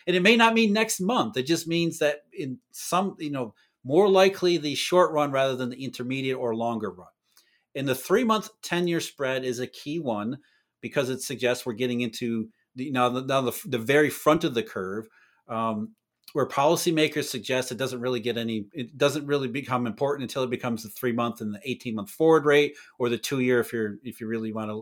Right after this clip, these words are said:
um, look at it very simply, which is, again, it's, what we're all saying is that there's a progression here. Policymakers say you ignore the yield curve until it progresses to the very front. And now that we have the three-month bill inverted to the ten-year, we're almost to the very front.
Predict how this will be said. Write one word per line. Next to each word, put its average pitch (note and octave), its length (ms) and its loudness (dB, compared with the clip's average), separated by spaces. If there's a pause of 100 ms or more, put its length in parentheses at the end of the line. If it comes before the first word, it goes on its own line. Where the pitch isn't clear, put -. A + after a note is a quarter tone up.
um, G#2 260 -8 (320)
look A2+ 140 -2
at A#2 80 2
it A2 140 -2
very A#2+ 160 2
simply, C#3+ 680 0 (420)
which D3+ 140 2
is, D#3+ 140 10 (100)
again, E3 400 8
it's, C3 280 -2 (380)
what E3 120 4
we're D#3 220 10
all G3 160 12
saying E3 420 6
is C#3+ 140 0
that C#3 160 0
there's C3 200 -2
a B2+ 60 0
progression B2+ 640 -2
here. - 400 -14 (420)
Policymakers F#3 640 6
say E3 180 2
you D3+ 140 2
ignore C#3+ 300 4
the C#3+ 80 0
yield D3 240 2
curve D3+ 220 2
until B2+ 220 -2
it - 80 -6
progresses B2 480 -2
to B2 60 -10
the G#2+ 100 -10
very A2 240 2
front. F3 500 0 (360)
And A#2+ 120 -6
now C#3 140 2
that D3+ 120 4
we C#3 80 0
have C3+ 140 2
the B2+ 80 0
three-month C3 460 -4
bill C3 280 0
inverted A#2 360 -2
to G#2 100 -14
the G#2 40 -14
ten-year, C3+ 540 -2 (200)
we're C3+ 200 -8
almost C#3+ 580 2
to C3+ 120 -6
the A#2+ 100 0
very A2 300 0
front. - 380 -12